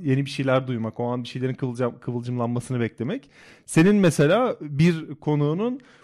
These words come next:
konuğunun haberi olmadan, <laughs> ya onun unuttuğu bir bilgiyi, e, sarf ettiğin bir bölüm olmuş. Ben şoke olmuştum ya duyduğumda bir anda, e,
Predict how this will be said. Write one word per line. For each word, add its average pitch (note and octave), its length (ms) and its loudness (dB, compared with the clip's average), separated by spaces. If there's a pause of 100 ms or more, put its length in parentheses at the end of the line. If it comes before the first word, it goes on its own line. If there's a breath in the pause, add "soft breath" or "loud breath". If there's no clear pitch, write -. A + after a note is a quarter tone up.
konuğunun F3+ 460 2
haberi F3+ 400 2
olmadan, F#3+ 800 2
<laughs> G3+ 40 -2
ya C3+ 160 -2
onun E3+ 140 2
unuttuğu G3 540 0
bir G3 180 0
bilgiyi, F3 600 2 (380 loud breath)
e, C3 360 0 (300)
sarf E3 480 2
ettiğin D#3+ 400 2
bir D#3+ 160 4
bölüm D#3 240 4
olmuş. D#3 400 0 (360 loud breath)
Ben D#3 360 2
şoke D3+ 340 -2
olmuştum D3 380 -2
ya A2+ 200 -2
duyduğumda C#3 580 0 (380 soft breath)
bir C#3 80 6
anda, D3 500 2 (140)
e, A#2+ 200 -6